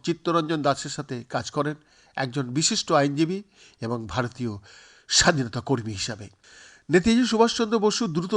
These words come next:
কংগ্রেসের পদে উন্নীত হন ও জওহরলাল নেহরু ও মহাত্মা গান্ধীর ঘনিষ্ঠ সহযোগী হয়ে ওঠেন। যাই হোক,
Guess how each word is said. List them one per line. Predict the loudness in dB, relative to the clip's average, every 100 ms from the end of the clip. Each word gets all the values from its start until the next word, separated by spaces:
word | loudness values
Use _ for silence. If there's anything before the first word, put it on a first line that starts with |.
| 2
কংগ্রেসের | 2 0 0 -2
পদে | 0 2
উন্নীত | 2 0 0
হন | 0 2
ও | 2
জওহরলাল | 2 2 4 4 2
নেহরু | 2 2 2
ও | 0
মহাত্মা | -2 -4 -2
গান্ধীর | -2 0 0 -2
ঘনিষ্ঠ | -2 -2 -2 -2
সহযোগী | 0 0 2 2 4
হয়ে | 4 4
ওঠেন। | 0 -4 -16 -20 2 6
যাই |
হোক, | 6